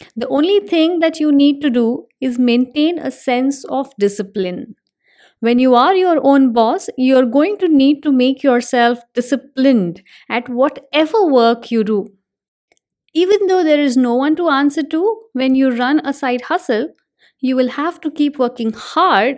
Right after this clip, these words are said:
and you will have to have the discipline and make sure that the work is getting done on time and in the right manner. Reason number two why you need your side hustle.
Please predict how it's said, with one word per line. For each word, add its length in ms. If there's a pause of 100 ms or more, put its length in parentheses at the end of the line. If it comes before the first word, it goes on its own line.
and 180
you 80
will 160
have 320
to 120
have 220
the 80
discipline 680
and 180
make 200
sure 180
that 160
the 100
work 380
is 120
getting 360
done 460 (180)
on 300
time 460
and 180
in 100
the 80
right 340
manner. 380 (960)
Reason 320
number 240
two 260
why 120
you 180
need 280
your 160
side 300
hustle. 360